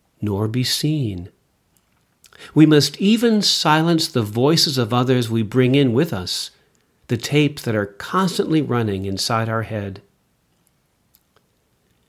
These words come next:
Every year, God says to us, "Lech Lecha," luring us into the Lenten wilderness, beyond the confining boundaries of culture,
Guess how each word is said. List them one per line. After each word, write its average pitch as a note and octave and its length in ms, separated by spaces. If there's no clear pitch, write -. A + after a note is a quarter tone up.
Every C#3+ 340
year, F#2+ 480
God C3+ 600
says C3+ 360
to A#2+ 220
us, - 420
"Lech C#3 460
Lecha," G#2 560
luring D3 460
us G2+ 220
into B2+ 220
the A2+ 160
Lenten B2+ 520
wilderness, C#3 720
beyond D3 460
the D#3+ 80
confining C#3+ 760
boundaries C3+ 580
of G2+ 220
culture, D3+ 720